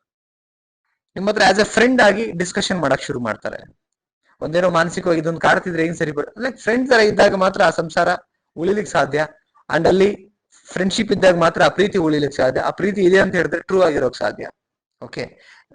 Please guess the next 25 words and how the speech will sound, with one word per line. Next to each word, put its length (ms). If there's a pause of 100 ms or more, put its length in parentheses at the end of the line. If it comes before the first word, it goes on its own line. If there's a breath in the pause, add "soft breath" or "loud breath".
just 420
ಫ್ರೆಂಡ್ಲಿ 420
ಇಲ್ಲ 160
ಅಂತ 180
ಹೇಳಿದ್ರೆ 280
ಎಲ್ಲ 160
ವಿಚಾರದಲ್ಲಿ, 640 (680)
ನಾನು 180
ಹೇಳ್ತೀನಿಲ್ಲ, 380 (340)
ಅದು 120
ಪ್ರೀತಿನಿಲ್ಲ 540
ನನ್ನ 200
ಪ್ರಕಾರ, 340
just 340 (760)
ನಾಟಕೀಯವಾಗಿ 520
ನಡೀತಾ 300
ಇದೆ 160
ಅಲ್ಲಿ 180
ಅಂತ 180
ಅರ್ಥ. 180 (460 soft breath)
ಇವತ್ತಿನ 340
ಕಾಲಕ್ಕೆ 360
ತುಂಬಾ 240
ಫ್ರೆಂಡ್ಲಿ 340
ಆಗಿರ್ಬೇಕಾಗತ್ತೆ. 960